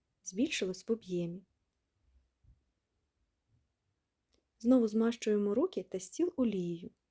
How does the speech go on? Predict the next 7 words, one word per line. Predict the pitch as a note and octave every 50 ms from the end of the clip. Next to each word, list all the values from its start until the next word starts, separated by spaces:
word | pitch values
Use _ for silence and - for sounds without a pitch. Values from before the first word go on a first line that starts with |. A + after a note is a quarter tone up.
| _ _ _ _ _ _ _ _ _ _ _ _ _ _ _ _ _ _ _ _ _ _ _ _ _ _ _ _ _ _ _ _ _ _ _ _ _ _ _ _ _ _ -
Дістаємо | G#3 A3 A#3 A3 - - A3 A3 G#3+ G#3+ A#3 C4+
тісто, | C4 - G#3 F#3 F3 - - - D4+ D#4+ _ _ _ _ _ -
і | A3 A3
тут | - - F#4+ A4+ A4 - - -
є | A3+ C4 C4+
два | C4 - G#3 G3+ G#3+
варіанти. | G#3 G#3+ G#3 G#3 G3 F3+ F3 E3+ F3 - -